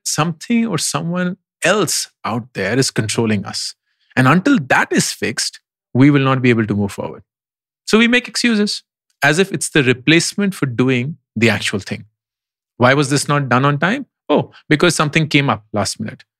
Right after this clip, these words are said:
"Why are you still in this toxic job?" "Oh, because I don't get time to search for a new one." "Why are you this way?" "Oh, because it's childhood experiences." We almost always have the right excuse to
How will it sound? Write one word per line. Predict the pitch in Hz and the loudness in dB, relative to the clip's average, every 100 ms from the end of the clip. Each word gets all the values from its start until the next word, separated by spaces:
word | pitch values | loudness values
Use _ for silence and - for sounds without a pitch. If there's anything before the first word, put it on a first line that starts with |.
| _ _ _ _ _ | _ _ _ _ _
"Why | 120 135 | 2 4
are | 156 170 | 4 2
you | |
still | 160 170 170 | 0 0 -2
in | 165 | -2
this | 160 | -2
toxic | - 143 - 165 | -2 -4 -4 -4
job?" | 151 190 254 _ _ | -2 -2 -4 _ _
"Oh, | 240 | 2
because | 156 156 196 - | 4 2 0 -2
I | 139 | -2
don't | 165 175 | 0 0
get | 160 - | 0 0
time | 143 147 | -2 0
to | 139 | -2
search | - - 135 117 | -2 0 0 -2
for | - 107 | -4 -2
a | 98 | -2
new | 98 | -2
one." | 101 - - _ _ _ _ _ | -6 -10 -18 _ _ _ _ _
"Why | 117 135 170 | 2 2 2
are | 180 | 2
you | 180 | 2
this | 160 - - | 2 0 2
way?" | 196 202 _ | 0 0 _
"Oh, | - 165 120 - 123 | 2 2 2 0 0
because | 160 143 | 2 0
it's | 139 - - _ _ - | -2 -6 -8 _ _ 0
childhood | 131 131 117 107 | 2 2 2 0
experiences." | 101 - 104 98 - - - - - _ _ _ _ _ | -2 -2 0 -2 -6 -8 -10 -10 -14 _ _ _ _ _
We | 147 226 | 2 2
almost | 233 - 175 185 190 196 - - | 0 -4 -2 0 2 0 -2 -10
always | - 143 156 156 165 | -6 -2 0 2 2
have | 151 143 | 2 2
the | 143 | 0
right | 139 139 | 0 0
excuse | - - 180 - - _ _ _ | -2 -2 -2 -2 -10 _ _ _
to | - | 2